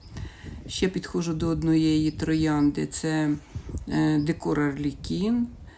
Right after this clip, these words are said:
Також зимувала без укриття. Бо вона щось у мене, це є, я її вкривала раніше. Е, і весь час під укриттям був інфекційний опік.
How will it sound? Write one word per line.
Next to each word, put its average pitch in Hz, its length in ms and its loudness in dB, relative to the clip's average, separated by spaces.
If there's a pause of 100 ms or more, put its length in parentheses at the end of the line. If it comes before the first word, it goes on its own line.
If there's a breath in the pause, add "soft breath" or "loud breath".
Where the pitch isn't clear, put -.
(140 loud breath)
Також 190 380 -2
зимувала 220 560 6
без 208 240 2
укриття. 202 680 0 (640 loud breath)
Бо 185 300 8
вона 214 380 8
щось 233 260 2
у 226 40 6
мене, 226 380 8
це 214 180 2
є, 202 200 2
я 208 180 6
її 233 220 6
вкривала 180 720 0
раніше. 156 720 2 (640 loud breath)
Е, 175 280 0 (120)
і 285 400 4
весь 220 120 4
час 277 400 2
під 196 220 0
укриттям 226 840 0
був 202 420 -2 (100)
інфекційний 208 1000 2 (120)
опік. - 560 0